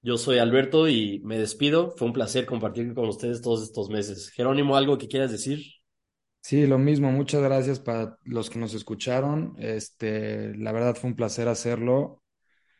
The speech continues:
Speaker 2: Este, fue una experiencia nueva y yo creo que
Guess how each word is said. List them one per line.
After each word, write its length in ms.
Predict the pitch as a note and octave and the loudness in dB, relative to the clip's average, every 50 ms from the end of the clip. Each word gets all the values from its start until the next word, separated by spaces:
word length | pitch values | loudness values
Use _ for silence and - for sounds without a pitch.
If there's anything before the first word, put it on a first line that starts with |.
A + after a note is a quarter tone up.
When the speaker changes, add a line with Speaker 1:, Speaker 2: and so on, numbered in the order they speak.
| _ _ _ | _ _ _
Speaker 2:
Este, 380 | - A#2 A2+ A2 A2 - A#2 G#2+ | -2 0 0 0 -2 -4 -8 -6
fue 120 | - B2 | -2 0
una 100 | B2+ B2+ | 0 0
experiencia 600 | B2 - - B2 A#2 A#2+ A#2+ B2 A#2+ A2 - B2 | -2 -2 -2 0 2 2 2 0 0 -2 -4 -2
nueva 420 | A#2+ A#2+ B2 A#2+ A#2+ B2 B2+ C3+ B2+ | -2 0 0 2 4 4 6 6 4
y 120 | A#2+ A2+ | 4 2
yo 140 | A2+ A#2 A2+ | 0 -2 0
creo 220 | A#2+ A#2+ A#2+ A#2 | 0 -2 -2 -2
que 640 | - A#2 A2+ A2+ A2 G#2+ G#2+ G#2+ G#2 G#2 G#2+ A#2 - | -2 -2 0 0 2 0 0 0 -2 -4 -6 -10 -14